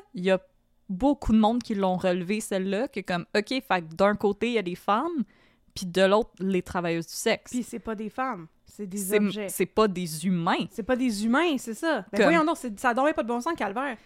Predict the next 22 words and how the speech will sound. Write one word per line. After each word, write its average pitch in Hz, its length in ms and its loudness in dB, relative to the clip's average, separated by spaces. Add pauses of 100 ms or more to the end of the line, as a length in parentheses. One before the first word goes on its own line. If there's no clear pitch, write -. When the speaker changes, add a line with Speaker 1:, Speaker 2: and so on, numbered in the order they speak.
(160)
Speaker 1:
C'est - 260 0
vraiment 196 360 2 (180)
considérer 226 640 2
que 196 220 -4
ces 190 320 -4
gens-là 185 640 -2 (560)
Speaker 2:
Non. 214 160 -10
Speaker 1:
valent 214 420 6
la 214 140 4
peine 226 420 2
qu'on 190 180 -2
prenne 196 280 0
des 180 120 -2
risques 180 320 -6
de 185 60 -6
même. 165 240 -8 (1600)
Speaker 2:
Ok. 214 160 -14 (340)
Speaker 1:
Comme 175 380 -2 (160)
que 196 100 4
c'est 202 220 -2
pas 226 360 2 (140)
important 214 640 0